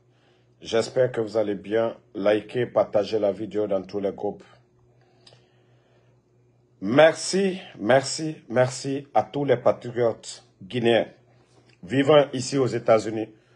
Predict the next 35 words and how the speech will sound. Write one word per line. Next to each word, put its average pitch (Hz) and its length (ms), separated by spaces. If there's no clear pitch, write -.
Tous 240 180
ceux 196 340
qui 175 120
ont 143 140
fait 143 220
le 127 120
déplacement, 123 800
franchement, 147 720
c'est 131 220
du 117 100
jamais 120 280
vu. 98 220
Oui, 131 400
le 120 140
R 156 220
P 151 140
G 147 80
Arc-en-Ciel 131 500
a 120 60
manifesté 117 540
ici. - 320
L'U 147 280
F 120 80
D 139 140
G 123 80
a 131 80
manifesté. 117 720
Le 139 240
F 151 220
N 131 100
D 135 80
C 127 160
a 113 80
manifesté. 107 640
Mais 131 340